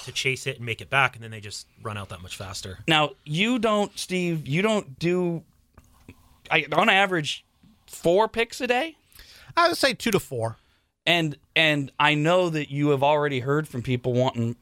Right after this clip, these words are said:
Speaker 2: more. Why don't you give them more? I mean, especially right now, we've got basketball, hockey, baseball. And every day there's at least one or some of those going. In a normal year, you're gonna have college basketball going on, you know, through half of those seasons.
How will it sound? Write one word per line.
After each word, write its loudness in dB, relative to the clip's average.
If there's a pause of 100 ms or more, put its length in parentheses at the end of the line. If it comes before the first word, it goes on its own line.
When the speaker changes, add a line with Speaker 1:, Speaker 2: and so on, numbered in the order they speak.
(100)
Speaker 2:
more. 2
Why 2
don't -2
you -4
give -2
them 0
more? 2
I 4
mean, 0 (160)
especially 0
right 2
now, 0
we've 0
got 0
basketball, 0
hockey, -2 (320)
baseball. 0 (380)
And 2
every 0
day 4
there's 0
at -2
least 0
one 2
or 2
some 0
of 2
those 2
going. 4
In 4
a 2
normal 2
year, 2 (320)
you're -4
gonna 2
have 2 (140)
college 2
basketball 0
going 0
on, 0
you -4
know, 2
through -2
half 2
of -6
those -2
seasons. -2